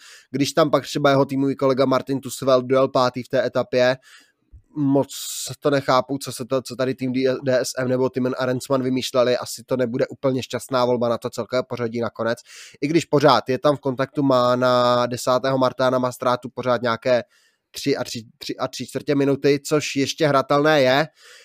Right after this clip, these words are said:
Každopádně pro tým D S M jediná náplast může být asi vítězství Alberta Dainese v té etapě, v té dvanácté etapě.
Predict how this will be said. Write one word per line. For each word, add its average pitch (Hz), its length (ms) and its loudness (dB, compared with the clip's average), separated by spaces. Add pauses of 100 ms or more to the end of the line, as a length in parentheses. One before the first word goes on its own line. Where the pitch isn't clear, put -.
(140)
Každopádně 151 800 2
pro 147 140 -4
tým 151 160 -2
D 151 120 4
S 143 160 -2
M 143 120 0
jediná 139 340 0
náplast 135 340 0
může 135 220 -2
být 139 160 -2
asi - 220 -8
vítězství 127 360 -6
Alberta 123 360 -2
Dainese 127 400 0 (100)
v - 40 -20
té 120 400 0
etapě, 117 760 -2
v - 40 -20
té 123 100 -4
dvanácté 113 480 -4
etapě. 98 380 -8